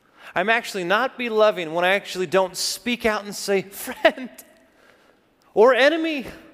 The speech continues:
which we'll get to in a moment. This thing that you're wrapped up in, it's destroying you. It's destroying your friendships. It's destroying our friendship.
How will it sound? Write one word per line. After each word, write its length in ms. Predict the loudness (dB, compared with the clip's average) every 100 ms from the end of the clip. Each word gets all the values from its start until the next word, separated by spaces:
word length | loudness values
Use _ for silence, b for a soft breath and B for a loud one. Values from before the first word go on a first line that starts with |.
| B
which 140 | -10
we'll 120 | -2 0
get 160 | 0
to 140 | 0 -2
in 60 |
a 40 | -2
moment. 500 | -2 -2 -4 -8 -14 _ B B B B B B
This 240 | 0 0 2
thing 300 | 2 4 4
that 80 | 2
you're 180 | 2
wrapped 340 | 4 4 4 4
up 220 | 4 4
in, 180 | 0 0
it's 220 | -2 -4
destroying 840 | -6 -6 -6 -2 2 2 2 -4
you. 320 | -6 -6 -6 -6
It's 140 | -6
destroying 580 | -8 -10 -2 2 2 2
your 140 | -2
friendships. 800 | -2 0 2 2 -4 -4 -4 -4
It's 120 | -10
destroying 400 | -10 -4 0 0
our 260 | 2 0 0
friendship. 840 | -4 -2 -2 -4 -8 -10 -12 -16